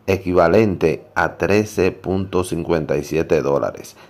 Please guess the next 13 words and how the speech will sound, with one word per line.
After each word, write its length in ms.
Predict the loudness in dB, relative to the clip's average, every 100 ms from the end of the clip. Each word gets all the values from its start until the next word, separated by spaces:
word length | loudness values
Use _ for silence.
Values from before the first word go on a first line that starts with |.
| _
según 680 | -2 0 2 2 2 -2 -6 -14 _ _
el 260 | -2 -2 -2
tipo 360 | -4 0 2
de 160 | 2 2
cambio 500 | 0 0 -2 -4 -2
oficial 840 | -2 -2 -4 -6 -4 0 0 -2 -8 -12
estipulado 1000 | -12 -8 -8 -4 -2 2 4 4 0 -2 -10 -20 -20 -2
por 180 | 2 4
el 100 | 4
Banco 360 | 2 2 -2
Central 680 | 0 0 -2 -2 -2 -2 -2
de 140 | 0 0
Venezuela. 800 | -2 -6 -10 -12 -12 -14 -16